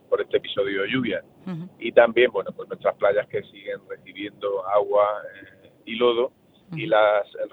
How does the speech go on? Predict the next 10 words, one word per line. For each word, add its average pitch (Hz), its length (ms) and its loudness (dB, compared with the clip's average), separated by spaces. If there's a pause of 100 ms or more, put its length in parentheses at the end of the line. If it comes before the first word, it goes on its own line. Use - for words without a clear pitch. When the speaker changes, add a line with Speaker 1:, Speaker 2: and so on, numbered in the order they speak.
Speaker 1:
rachas, 113 460 0
las 101 140 -6
fuertes 117 340 -6
rachas 110 320 -4
de 101 100 -10
viento 110 380 -12
de 95 120 -10
la 90 100 -10
pasada 101 360 -4
noche, 104 360 -10